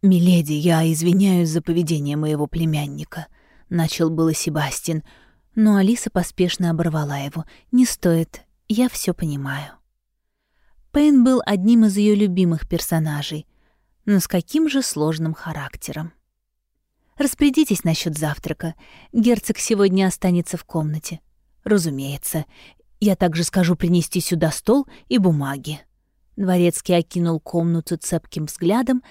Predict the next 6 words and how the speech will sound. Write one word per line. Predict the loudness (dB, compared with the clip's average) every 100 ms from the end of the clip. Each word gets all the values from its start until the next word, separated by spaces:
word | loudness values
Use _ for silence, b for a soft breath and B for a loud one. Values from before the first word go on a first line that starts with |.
| b b b
примеряясь, | 2 2 2 2 2 2 0
куда | -2 0
поставить | 0 -2 -2 0 2 2 0
массивный | -2 -2 -2 0 0 0
письменный | -2 -4 -2 0 0
стол. | -2 -8 -10 -10